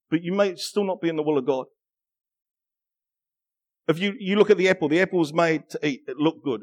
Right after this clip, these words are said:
It was made to eat. There was even benefits from it, but it wasn't God's will. It wasn't God's will. You know,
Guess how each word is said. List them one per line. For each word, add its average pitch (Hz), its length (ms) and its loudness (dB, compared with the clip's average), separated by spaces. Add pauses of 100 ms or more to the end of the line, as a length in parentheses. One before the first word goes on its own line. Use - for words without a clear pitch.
It 135 60 -8
was 127 160 -8
made 156 240 -2
to 127 160 -6
eat. 127 180 -6 (120)
There 151 60 -4
was 139 140 -2
even 135 200 -2
benefits 151 460 -6
from 117 220 -8
it, 123 100 -10 (380)
but 160 100 2
it 160 60 0
wasn't 180 340 0
God's 127 240 -4
will. 143 280 -6 (960)
It 165 60 -2
wasn't 175 340 0
God's 120 240 -4
will. 151 300 0 (440)
You 151 120 -2
know, 170 240 2